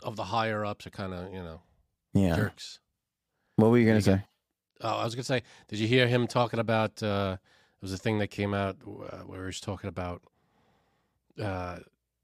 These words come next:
Speaker 1: he said, quote, and I'm paraphrasing this quote, but he said something about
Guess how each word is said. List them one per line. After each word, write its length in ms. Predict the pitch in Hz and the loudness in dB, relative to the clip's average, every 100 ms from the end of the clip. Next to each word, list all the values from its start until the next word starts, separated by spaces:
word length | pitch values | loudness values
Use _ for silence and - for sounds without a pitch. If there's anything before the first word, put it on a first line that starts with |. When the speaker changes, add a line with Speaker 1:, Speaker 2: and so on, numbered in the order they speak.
| _ | _
Speaker 1:
he 160 | 110 104 | -4 -2
said, 340 | - 107 101 - | 0 0 -2 -10
quote, 520 | - 120 110 98 - _ | -6 -2 -2 -4 -12 _
and 140 | - 104 | -8 -6
I'm 280 | 98 92 90 | -6 -8 -6
paraphrasing 680 | 120 104 95 101 90 92 | -4 -2 -2 -6 -6 -8
this 100 | 90 | -10
quote, 200 | - 92 | -8 -8
but 80 | 90 | -8
he 60 | 90 | -8
said 200 | - 90 | -8 -6
something 220 | 107 110 | -6 -4
about 320 | 98 95 92 | 0 0 -2